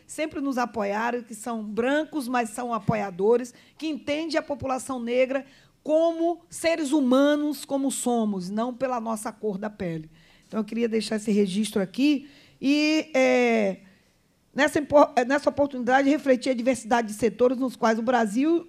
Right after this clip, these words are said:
e os países africanos podem colaborar, criando bases sólidas para parcerias comerciais mu-, é, mutuamente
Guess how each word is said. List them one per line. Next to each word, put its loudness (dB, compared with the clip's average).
e 0
os -2
países 0
africanos -4
podem 0
colaborar, 2
criando 0
bases 4
sólidas -2
para 4
parcerias 0
comerciais -2
mu-, 0
é, 4
mutuamente 0